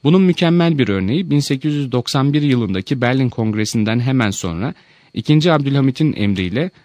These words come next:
Hamidiye olarak adlandırılan, esas olarak Kürtlerden oluşan bir süvari sınıfının oluşturulmasıydı. Bu sınıf Osmanlı ordu sistemine dahil edilmeyen otuz alaydan oluşuyor,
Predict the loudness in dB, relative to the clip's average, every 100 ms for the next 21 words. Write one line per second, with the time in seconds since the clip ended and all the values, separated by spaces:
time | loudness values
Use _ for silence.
0 | _ 0 2 2 2 2 0 -2 -6 -8
1 | -4 -4 -2 -4 -4 -4 -6 -4 -2 -2
2 | -2 -2 0 -2 -4 -6 -2 -2 0 0
3 | 0 -2 -4 -2 -2 -2 -2 0 0 -2
4 | -2 -2 0 -2 0 0 -2 -6 -6 -2
5 | -2 -4 -8 -8 -18 _ _ _ _ _
6 | _ _ _ _ _ _ _ _ -8 0
7 | 0 0 0 -2 0 0 2 0 -2 -8
8 | -4 -2 2 2 2 2 2 0 0 2
9 | 2 0 -2 -2 0 0 2 2 0 -2
10 | -4 -8 -6 -6